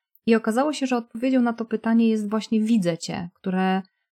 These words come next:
plemię to mówi sobie, e, zamiast „cześć, ch-, hello, co tam u ciebie, e, jak żyjesz, e, co upolowałeś”. Oni mówią „widzę cię”. Ja mam takie przekonanie, że zobaczyć drugiego człowieka z tym wszystkim, co on wnosi do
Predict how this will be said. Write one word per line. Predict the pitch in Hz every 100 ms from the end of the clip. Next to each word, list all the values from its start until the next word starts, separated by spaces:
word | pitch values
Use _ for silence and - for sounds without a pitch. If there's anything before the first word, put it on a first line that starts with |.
| _
plemię | 233 240 226
to | 226 214
mówi | 202 214 240 226
sobie, | 220 214 202 202 202 226 -
e, | 185 175
zamiast | 214 202 196 -
„cześć, | - 220 208 -
ch-, | - - 175 -
hello, | - 190 196 190
co | 185
tam | 190 180
u | 175
ciebie, | - 185 180 180 180 _ _ -
e, | 180 165
jak | 190 185
żyjesz, | 185 196 180 175 - _ _ _
e, | 180 180
co | 202
upolowałeś”. | 190 190 185 170 160 175
Oni | 269 302
mówią | 285 277 247
„widzę | 233 175 170
cię”. | - - 185 _ _ _ -
Ja | 240
mam | 254
takie | 254 233
przekonanie, | 226 220 220 220 226 208
że | 214
zobaczyć | 202 196 226 254 226
drugiego | 214 208 214 214
człowieka | - 190 180 185
z | 185
tym | -
wszystkim, | 214 - 262 _ 254 254 254
co | _ -
on | 240 233
wnosi | 226 247 254 247 196
do | 190 196